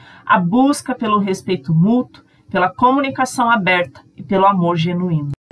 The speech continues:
Amanda Soares por aqui, sejam bem-vindas ao Sabercast, o podcast onde eu compartilho sabedoria de vida e espiritualidade, conteúdos práticos para o seu desenvolvimento pessoal.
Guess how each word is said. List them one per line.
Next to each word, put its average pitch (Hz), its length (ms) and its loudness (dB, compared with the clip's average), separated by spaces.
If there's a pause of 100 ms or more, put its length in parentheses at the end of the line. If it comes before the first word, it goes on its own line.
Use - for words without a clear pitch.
(500)
Amanda 226 800 2
Soares 247 720 2
por 302 180 2
aqui, 285 420 0
sejam 311 520 2
bem-vindas 262 1080 2
ao 226 160 4
Sabercast, 226 1200 0 (280)
o 185 60 -4
podcast 247 720 2
onde 226 200 2
eu 185 80 2
compartilho 226 760 0
sabedoria 240 720 2
de 233 180 0
vida 220 400 -2
e 208 100 -4
espiritualidade, 269 1000 0
conteúdos 220 840 -4
práticos 196 840 0
para 208 440 2
o 226 40 -10
seu 196 300 -2
desenvolvimento 226 1080 0
pessoal. - 540 -2